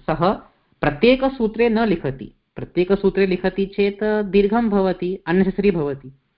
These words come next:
अतः प्रत्येकसूत्रे न लिखति, एकस्मिन् एव सूत्रे लिखति। तदनन्तरं सः किं वदति, यत् भवान् एव चिन्तयतु यत् अस्य पदस्य, आ,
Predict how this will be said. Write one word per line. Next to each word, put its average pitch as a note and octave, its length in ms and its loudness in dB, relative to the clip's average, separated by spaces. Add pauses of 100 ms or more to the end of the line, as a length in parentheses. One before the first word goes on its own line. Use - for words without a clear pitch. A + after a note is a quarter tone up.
(180)
अतः G3 240 0
प्रत्येकसूत्रे A3 1400 -2
न F3+ 80 0
लिखति, E3 640 -4
एकस्मिन् G#3 500 0
एव F3+ 300 0
सूत्रे D#3 400 -2
लिखति। C#3+ 600 -4 (400)
तदनन्तरं G#3+ 640 2 (840)
सः G3 120 4
किं A#3 280 2
वदति, G#3 400 0
यत् A3+ 200 -4 (500)
भवान् D#3 640 0
एव F#3+ 280 0
चिन्तयतु F3+ 800 -4
यत् G3 320 -6
अस्य G3 340 -6
पदस्य, C#3+ 840 -4 (1120)
आ, C#3+ 400 2